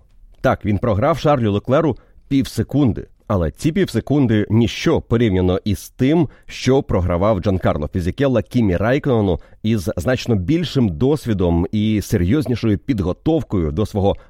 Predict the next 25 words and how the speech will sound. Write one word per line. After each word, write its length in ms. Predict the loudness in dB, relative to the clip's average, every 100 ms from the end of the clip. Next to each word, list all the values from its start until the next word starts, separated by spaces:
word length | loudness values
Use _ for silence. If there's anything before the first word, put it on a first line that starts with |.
| -4
першого 520 | -2 -2 0 0 0
гоночного 640 | -2 -2 -2 -2 -2 0 0
вікенду 500 | -2 -2 -2 -4 -8 -14 -20 -8
із 160 | -8
командою. 580 | -4 -2 0 -2 -6 -16 -20 -20 -20 -8
Чемпіони 500 | -4 0 2 2 0 -4
Формули 400 | 0 2 2 2
один 340 | 2 4 4
Льюіс 380 | 4 2 2 0
Хемілтон 480 | 0 0 2 0 -2
та 140 | 0
Макс 260 | 0 0 -2
Ферстаппен 580 | -6 -4 -2 0 0 0
після 280 | -2 -4 -4
кваліфікації 680 | -2 -2 -2 -2 -2 -2 0
відзначили, 640 | -2 0 0 0 -2 -2
що 480 | -2 -2 0 0 -2
вражені 520 | -2 0 0 -2 -6 -2
тим, 300 | 0 2 2
як 280 | 2 -2 -4 -2
Олівер 460 | 0 2 2 0
поводив 480 | 0 -2 0 0 0
себе, 420 | -2 0 2 2
як 300 | 2 0 -2
виступав 720 | -6 -6 -6 -6 -2 0 0